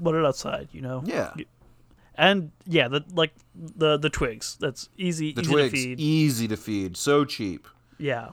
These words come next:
Speaker 2: You can
Speaker 1: Just
Speaker 2: get bulk twigs for, for nothing, I'm
Speaker 1: Right.
Speaker 2: sure.
Speaker 1: Be great for, like, going on walks in the forest and stuff.
Speaker 2: Yeah.
Speaker 1: Uh,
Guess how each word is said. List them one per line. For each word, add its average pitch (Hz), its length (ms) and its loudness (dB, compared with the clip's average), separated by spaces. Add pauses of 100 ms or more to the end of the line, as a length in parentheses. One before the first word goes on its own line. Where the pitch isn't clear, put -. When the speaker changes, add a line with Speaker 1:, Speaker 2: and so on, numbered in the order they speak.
(160)
Speaker 2:
You 131 140 2
can 151 120 0
Speaker 1:
Just 139 80 0
Speaker 2:
get 120 220 0
bulk 123 320 0
twigs 117 560 0
for, 85 460 -4
for - 180 -8
nothing, 101 600 -2
I'm 92 120 -4
Speaker 1:
Right. 92 60 -10
Speaker 2:
sure. - 440 -2 (640)
Speaker 1:
Be 165 100 -2
great 160 300 0
for, 151 100 2
like, 139 160 4
going 147 280 2
on 127 120 -2
walks 139 320 2
in 135 80 -8
the 120 60 -10
forest 151 560 0
and 143 100 -8
stuff. 156 640 -2
Speaker 2:
Yeah. 90 220 -4
Speaker 1:
Uh, - 200 -12